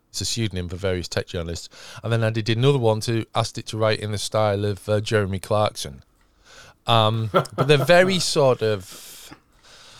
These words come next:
uh, obvious, I sh-, I should say. There's, there's no subtlety to them. What, what, I mean, you, you've had a look at this. Is there anything that stands out to you as being a real option and,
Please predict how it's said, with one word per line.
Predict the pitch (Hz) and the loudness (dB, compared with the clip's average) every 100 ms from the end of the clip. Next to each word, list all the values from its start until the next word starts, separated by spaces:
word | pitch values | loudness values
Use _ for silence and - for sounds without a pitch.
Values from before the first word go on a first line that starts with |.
| - - - - - - - | -20 -20 -20 -20 -20 -18 -8
uh, | - - 170 - | -6 -4 -8 0
obvious, | 147 123 101 85 73 - - - | 2 2 0 -6 -6 -6 -8 -4
I | 101 92 | -2 -2
sh-, | - - | -4 -6
I | 92 | -6
should | - - | -4 -6
say. | 95 | -4
There's, | 113 | -4
there's | 117 120 | -2 0
no | 139 | 0
subtlety | - 120 - - 80 | 0 -2 -4 -10 -10
to | - 73 | -12 -12
them. | 76 80 _ _ | -14 -18 _ _
What, | 127 185 | -2 2
what, | 254 254 - | 4 2 0
I | |
mean, | 175 185 165 _ - | 0 0 -4 _ -10
you, | 185 | -6
you've | 185 185 | -2 2
had | 170 135 156 | 4 4 2
a | |
look | 147 131 | 0 0
at | |
this. | 101 127 | -2 -2
Is | 131 | 0
there | 165 | 0
anything | 175 165 | 0 -4
that | 151 | -4
stands | - - 135 120 | -4 -2 0 2
out | 113 | 0
to | - | 0
you | 120 | -2
as | 113 | -2
being | - - 135 135 | -4 0 2 2
a | 120 | 2
real | 127 123 113 | 2 2 2
option | - - 110 | 0 -2 -2
and, | 104 101 - | -2 -2 -6